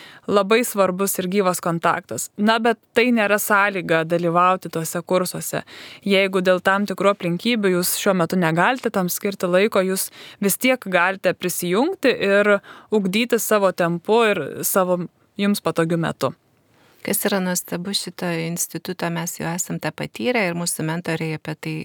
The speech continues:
Speaker 2: kalbėjo per mūsų šitos metus mentorių kurso, katechetinė draugystė. Tai yra šito instituto vienas iš pagrindinių pamatinių akmenukų, katechetinė draugystė. Tai ne kažkoks labai aukštas akademinis, e,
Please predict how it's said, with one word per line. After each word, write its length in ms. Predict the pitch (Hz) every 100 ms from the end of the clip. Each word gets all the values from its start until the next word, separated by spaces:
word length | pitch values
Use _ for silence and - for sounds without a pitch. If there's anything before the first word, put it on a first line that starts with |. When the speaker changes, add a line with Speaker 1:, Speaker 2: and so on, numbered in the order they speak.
| - - -
Speaker 2:
kalbėjo 460 | 160 165 196 202
per 160 | - 170
mūsų 320 | 175 175 147
šitos 300 | - 156 165
metus 380 | 160 165 - 180
mentorių 460 | - 160 - 160 156
kurso, 320 | - 185 - 185 - - -
katechetinė 640 | 185 175 - 220 - 240 196
draugystė. 800 | 180 170 165 170 170 - - 147 - - -
Tai 140 | 208 226
yra 160 | 196 190
šito 320 | - 196 180
instituto 600 | 180 175 - 165 196 190 180
vienas 280 | 175 175 -
iš 140 | 170
pagrindinių 640 | - 165 165 165 180 185 170
pamatinių 680 | 175 170 175 - 226 202 170 - 175
akmenukų, 680 | - 180 180 196 - 156 160 - - - -
katechetinė 640 | 170 170 - 175 175 165
draugystė. 720 | 160 156 156 156 160 - 151
Tai 180 | - 160 160 - - - 180
ne 100 | 180 180
kažkoks 280 | - 175 -
labai 180 | 165 165 170
aukštas 340 | - 160 -
akademinis, 720 | 156 156 170 220 214 190 180 - -
e, 240 | 170 165